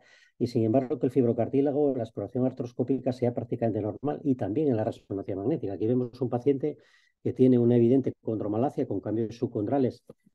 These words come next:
en la vertiente cubital del semilunar, pero el fibrocartílago esencialmente es absolutamente normal. O este ejemplo en el que el fibrocartílago triangular también es totalmente normal, pues si queremos ser muy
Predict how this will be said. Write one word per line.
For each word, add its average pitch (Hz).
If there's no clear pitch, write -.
en 104
la 101
vertiente 107
cubital 120
del 123
semilunar, 127
pero 104
el -
fibrocartílago 104
esencialmente 110
es -
absolutamente 104
normal. 85
O 110
este 120
ejemplo 147
en 135
el 107
que -
el 92
fibrocartílago 104
triangular 120
también 107
es 117
totalmente 104
normal, 143
pues 98
si 92
queremos 107
ser 113
muy 113